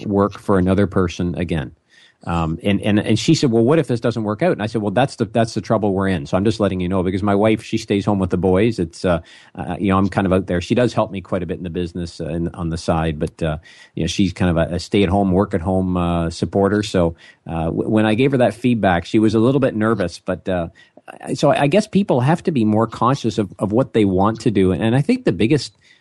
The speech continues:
challenge, you know, again, if I look at different generations, I would say those who are baby boomers were willing to take a job and work in a job for their career, for the stability it provided.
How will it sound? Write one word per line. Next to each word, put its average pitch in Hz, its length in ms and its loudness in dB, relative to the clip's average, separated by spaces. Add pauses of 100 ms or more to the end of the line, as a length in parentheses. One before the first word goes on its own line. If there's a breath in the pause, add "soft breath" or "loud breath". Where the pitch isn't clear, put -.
(240 soft breath)
challenge, 120 600 2
you 110 140 -2
know, 113 60 0
again, 127 200 2
if 117 100 0
I 135 60 2
look 151 220 2
at 113 80 -2
different 110 300 0
generations, 98 760 2 (340 soft breath)
I 151 100 2
would 165 160 4
say 127 380 2
those 135 460 4
who 131 120 4
are 113 80 4
baby 107 280 4
boomers 95 440 2 (300)
were 110 180 4
willing 123 440 4
to 117 120 -4
take - 360 -2
a 123 40 2
job 95 580 2 (260)
and 101 160 -2
work 113 240 2
in 127 40 2
a 113 60 2
job 98 320 2
for - 80 -4
their 90 160 0
career, 98 480 0
for 98 160 -4
the 92 100 0
stability 98 640 0
it 117 80 0
provided. 110 540 0